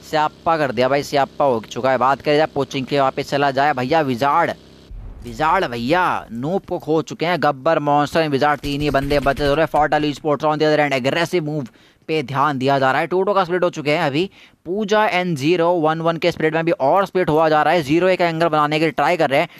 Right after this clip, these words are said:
and I think monster को spot out कर लिया जाएगा, बिल्कुल spot out किया जाएगा ज़रूर। अगर एक और नॉक निकल जाए, that's the opening that Fatal Esports wanted right now। And भैया scenario की बात करें, scenario कुछ अलग ही बनता हुआ दिखाई दे रहा है,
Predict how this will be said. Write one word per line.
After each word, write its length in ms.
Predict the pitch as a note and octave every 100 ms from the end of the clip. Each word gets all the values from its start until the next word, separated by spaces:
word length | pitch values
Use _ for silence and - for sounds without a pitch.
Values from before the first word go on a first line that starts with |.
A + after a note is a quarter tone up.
| -
and 160 | - C3
I 60 |
think 160 | C3+ D3
monster 340 | B2+ B2 - C3+
को 140 | C#3+
spot 400 | - A#2+ A#2+ A2+
out 180 | B2+ B2
कर 180 | C3 B2
लिया 280 | A#2 B2
जाएगा, 440 | A#2+ A2+ A#2 A2+ C#3
बिल्कुल 360 | A#2+ A#2+ - C3
spot 380 | - A#2+ A#2 B2+
out 160 | B2+ -
किया 320 | A#2+ B2 B2
जाएगा 520 | A#2+ B2 B2 C3+ C#3
ज़रूर। 400 | C3+ B2 A#2+ D3+ - - E3
अगर 300 | C#3 E3+ F3+
एक 520 | B2+ C#3 E3+ F#3 F#3
और 260 | F3+ E3+ D#3
नॉक 260 | D3+ D3+ D3
निकल 380 | D3 D#3 D#3+
जाए, 260 | D3 D3 E3
that's 420 | C3 E3 F3+ D#3 F3+
the 80 | D#3+
opening 360 | D#3 D#3 E3
that 220 | D3+ D#3+ D#3
Fatal 300 | D3+ F3+ E3+
Esports 420 | D3 D3+ D3 C#3+
wanted 300 | C3+ C#3 C3
right 240 | B2+ A#2
now। 100 | A#2+ E3+ - - _ C#3+
And 200 | F3 F#3 D3
भैया 260 | D3 F3+ F3
scenario 440 | C#3 C3 D#3 F3
की 100 | E3
बात 200 | D#3 D3+
करें, 260 | D3 C#3 D#3+
scenario 420 | D3+ C3+ C#3+ D#3+
कुछ 160 | D#3 -
अलग 300 | B2+ C#3+ A#2+
ही 120 | C3
बनता 280 | B2 A#2+ B2+
हुआ 160 | B2
दिखाई 340 | A#2 A2+ A#2+ A#2+
दे 120 | A#2+
रहा 120 | A#2
है, 120 | C3